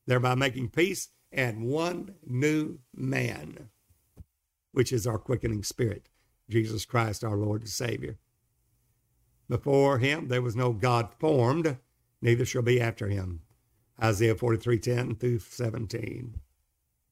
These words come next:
He is that Savior. He is that God. He is one. There's not another. Whenever Jesus was in the world, he said, "I'm gonna pray the Father." He's in the world.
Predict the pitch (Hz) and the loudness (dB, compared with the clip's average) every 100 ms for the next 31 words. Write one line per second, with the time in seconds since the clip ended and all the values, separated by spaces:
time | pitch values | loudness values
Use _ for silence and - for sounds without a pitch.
0 | - 127 139 120 113 107 - 127 110 98 | 0 2 2 2 -4 -4 -4 -2 -2 0
1 | 120 120 101 110 107 127 113 135 135 110 | 2 2 0 -4 0 2 4 4 2 0
2 | 143 123 - _ _ _ _ _ _ _ | -4 -4 -10 _ _ _ _ _ _ _
3 | _ _ _ _ _ _ 123 98 101 98 | _ _ _ _ _ _ -2 0 2 2
4 | 104 123 104 - _ _ _ _ _ _ | 2 0 -4 -12 _ _ _ _ _ _
5 | _ _ _ _ _ _ _ _ - 143 | _ _ _ _ _ _ _ _ 0 2
6 | 165 147 139 123 131 120 117 151 175 156 | 2 2 0 -2 -6 -12 0 2 2 -2
7 | 110 127 147 147 139 160 139 139 135 135 | -4 -2 -2 0 2 4 4 2 0 -2
8 | - 139 135 170 165 139 - 170 170 139 | -2 0 0 0 -2 -2 0 2 2 -2
9 | 156 127 - - _ _ _ _ _ _ | -4 -4 -4 -14 _ _ _ _ _ _
10 | _ _ _ _ _ _ _ - 156 160 | _ _ _ _ _ _ _ 2 4 4
11 | 151 147 165 123 82 | 2 4 4 4 -2